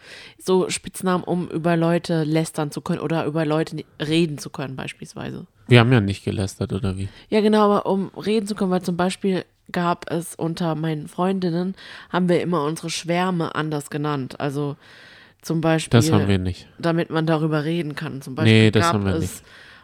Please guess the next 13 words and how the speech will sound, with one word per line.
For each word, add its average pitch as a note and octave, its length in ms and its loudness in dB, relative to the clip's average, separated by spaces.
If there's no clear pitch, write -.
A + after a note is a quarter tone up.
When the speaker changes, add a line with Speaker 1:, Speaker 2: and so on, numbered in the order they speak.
Speaker 1:
also E3 280 0
es - 120 -8
gab E3 240 -2
ein, D#3+ 640 -2
zum D#3+ 200 -6
Beispiel D#3 520 -4
Wichtel. C#4 360 -6
Speaker 2:
Und A#2+ 280 2
das B2+ 200 4
ist A2+ 80 6
ein G3 100 8
Speaker 1:
Cello? - 140 8
Speaker 2:
Schwarm. A#2+ 480 4